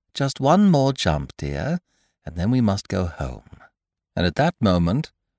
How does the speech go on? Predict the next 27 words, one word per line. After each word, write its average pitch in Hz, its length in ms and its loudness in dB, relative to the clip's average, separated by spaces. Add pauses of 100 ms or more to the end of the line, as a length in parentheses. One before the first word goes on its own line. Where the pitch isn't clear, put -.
(140)
who 233 180 2
should 170 220 -2
come 143 260 4
stumping 165 540 2
up - 180 2
the 143 120 2
hill 107 360 4
but 98 280 -2 (100)
Pooh. 52 520 -8 (760)
"Good 349 160 4
afternoon, 220 720 4
Kanga." 208 500 4 (760)
"Good 156 140 0
afternoon, 165 580 2
Pooh." 71 400 -10 (720)
"Look 466 140 2
at 480 100 2
me 415 260 0
jumping," 339 680 2 (500)
squeaked - 580 -4
Roo, 65 460 -4 (480)
and 69 120 -6
fell 92 200 0
into 95 200 0
another 101 540 2
mouse 76 300 -2
hole. - 380 -8